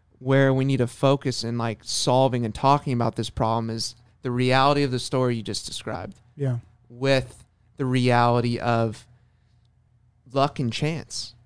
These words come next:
Speaker 1: Like, there's some people born in a hut in the middle of Africa who, I mean, arguably, I know people like, "Oh, the iPhone doesn't make your life better," or blah, blah, blah. I, I get that, but let's just baseline, like, medical,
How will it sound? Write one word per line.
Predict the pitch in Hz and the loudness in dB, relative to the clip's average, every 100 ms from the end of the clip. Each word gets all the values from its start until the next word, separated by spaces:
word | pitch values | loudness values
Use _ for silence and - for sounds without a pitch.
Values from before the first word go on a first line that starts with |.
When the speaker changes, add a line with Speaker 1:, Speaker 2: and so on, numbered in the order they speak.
| - | -10
Speaker 1:
Like, | 135 | -6
there's | 139 131 | -4 -2
some | 147 127 | -2 -4
people | 135 127 | -6 -8
born | 113 120 123 123 120 120 - _ _ _ _ _ _ _ _ _ - | -4 -2 0 0 -2 -4 -10 _ _ _ _ _ _ _ _ _ -10
in | 135 | -4
a | 127 | -2
hut | 131 143 117 | 0 2 0
in | 131 | -2
the | 123 | -2
middle | 131 135 | 0 0
of | 127 123 | 0 2
Africa | 123 - 117 120 - 123 135 | 2 0 -8 -6 -6 -10 -6
who, | 127 120 117 113 _ _ _ _ _ _ - | -2 -2 -4 -8 _ _ _ _ _ _ -10
I | |
mean, | 123 120 | -6 -6
arguably, | 113 135 123 120 117 | -6 -6 -6 -6 -8
I | 113 | -8
know | 110 | -10
people | - 131 123 113 | -8 -4 -2 -2
like, | 107 101 | -2 -4
"Oh, | 101 | -4
the | 95 | -2
iPhone | 80 131 123 120 | 0 0 0 -4
doesn't | 120 117 | -4 -6
make | 117 | -6
your | 120 | -4
life | 117 110 - | -2 -2 -2
better," | 117 113 95 | -2 -2 -4
or | 87 98 - _ _ _ _ | -4 -6 -8 _ _ _ _
blah, | 139 | 0
blah, | 127 | 0
blah. | 123 123 | 2 0
I, | - 113 156 | 2 0 0
I | |
get | 151 147 | 0 0
that, | 113 107 | 0 -2
but | 123 110 | -2 -4
let's | 143 139 | -6 -6
just | 139 - _ - - | -6 -8 _ -10 0
baseline, | 143 131 143 131 123 | 0 0 0 0 -2
like, | 117 | -4
medical, | 127 131 127 - 113 107 | -4 -2 -2 -4 -6 -8